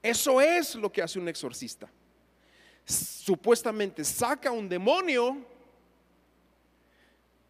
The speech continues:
sin que la persona llegue al conocimiento de la verdad. ¿Y qué va a pasar? Lo que dicen las Escrituras, al rato esa casa limpia,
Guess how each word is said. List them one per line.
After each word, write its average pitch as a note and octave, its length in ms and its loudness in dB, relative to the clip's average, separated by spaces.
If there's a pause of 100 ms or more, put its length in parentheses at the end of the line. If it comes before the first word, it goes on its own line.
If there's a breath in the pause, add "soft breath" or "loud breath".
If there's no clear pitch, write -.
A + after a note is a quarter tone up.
(160)
sin A#3+ 280 0
que G#3 140 -2
la F#3 100 0
persona G#3+ 520 -2
llegue F3 180 -2
al F#3+ 100 -4
conocimiento D3 560 -6
de D#3 60 -4
la C#3+ 80 -4
verdad. A#2+ 240 -6
¿Y B2 80 -10
qué B3+ 100 0
va C4+ 100 2
a C#4 60 -12
pasar? C#4 300 -4
Lo G#3+ 160 -8
que F#3+ 80 -10
dicen G3 220 -8
las G#3 120 -10
Escrituras, F#3+ 580 -8
al D3 100 -8
rato F3 220 -6
esa F#3 200 -8
casa F#3+ 340 -4
limpia, G#3+ 760 -6